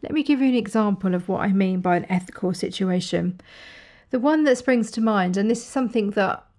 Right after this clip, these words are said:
I called upon when I was going for chartered P R practitioner status back in twenty seventeen, where through the Chartered Institute of Public Relations, I did their assessment to become a chartered P R. And part of that, part of that framework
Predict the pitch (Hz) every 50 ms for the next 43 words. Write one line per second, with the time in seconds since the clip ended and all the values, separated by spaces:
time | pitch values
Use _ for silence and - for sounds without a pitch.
0 | _ - 196 202 196 190 190 185 180 - - _ - - - 254 254 254 240 240
1 | - 214 214 202 190 180 175 - - - 196 190 185 180 180 - 175 180 180 180
2 | 175 175 - - - 202 196 185 190 175 - - 180 185 - 208 208 202 208 -
3 | 190 - - - 190 185 185 180 175 170 170 - 175 170 - - 214 - - 185
4 | 180 175 - 180 175 175 - - 170 165 - - 175 - - 180 185 - 185 180
5 | 180 196 - - 175 165 185 180 185 185 190 180 165 165 185 196 185 180 175 175
6 | 170 175 - - - - - - - - _ _ _ - 247 247 247 233 208 220
7 | 220 202 202 185 185 - - 190 180 180 - - - 170 - 185 180 190 - -
8 | 165 170 170 170 170 - 190 170 170 - - - 170 170 170 170 185 170 170 -
9 | 170 165 160 175 160 - - 247 220 - - - 208 190 185 - - - - -
10 | - - _ _ _ - - 208 208 - 240 233 220 208 - - 233 226 226 -
11 | - - - 175 208 202 180 175 165 - - 196 - - 233 269 285 - - 220
12 | - 254 240 233 202 - - - - - 247 220 - 226 - 226 - - - -
13 | - 240 247 233 233 214 190 180 - - -